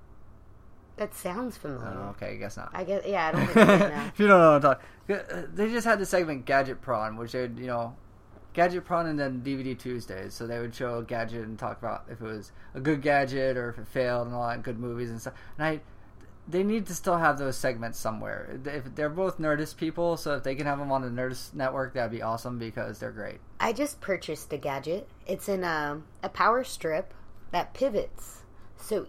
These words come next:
Speaker 1: each, like
Speaker 2: So it's still a power strip, though.
Speaker 1: Yeah, but it, you put,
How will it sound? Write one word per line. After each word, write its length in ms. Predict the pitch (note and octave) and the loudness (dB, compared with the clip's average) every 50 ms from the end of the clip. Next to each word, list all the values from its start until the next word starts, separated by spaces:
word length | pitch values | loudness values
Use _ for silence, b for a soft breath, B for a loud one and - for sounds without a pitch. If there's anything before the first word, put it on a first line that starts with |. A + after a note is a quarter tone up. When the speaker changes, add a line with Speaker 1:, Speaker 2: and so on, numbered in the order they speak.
| - - | -8 -10
Speaker 1:
each, 560 | - G3+ G#3 A3+ A3+ - - - - - - - - - - | -8 -6 -6 -6 -6 -8 -8 -8 -8 -8 -10 -12 -14 -14 -10
like 380 | F#3+ E3+ E3+ E3 D#3+ - - - - - | -4 -2 -2 -2 -2 -4 -8 -16 -16 -10
Speaker 2:
So 180 | - - E3 D#3 | -2 2 2 2
it's 100 | D3 B2 | 4 4
still 140 | - D#3+ D3 | 4 4 4
a 40 | C#3+ | 6
power 240 | - C3+ A#2+ A2+ | 6 4 4 4
strip, 220 | G#2+ - A2+ A2 - | 2 -2 -8 -10 -10
though. 200 | - G#2+ G2+ G#2 - - - - - - - - - - - - | -10 -10 -10 -12 -12 -16 -18 -18 -18 -18 -18 -18 -18 -18 -14 -10
Speaker 1:
Yeah, 460 | - G#3+ G#3+ C#4+ D4+ D#4 C#4+ A#3 G#3 | -6 0 4 4 4 6 6 6 4
but 220 | - - G3 - | 4 4 2 2
it, 160 | - F#3 E3+ - | 2 0 -4 -4
you 180 | G3+ G3+ G#3 | -4 -4 -6
put, 380 | G3 - - B3 A#3 A3+ - | -4 -2 0 0 2 2 0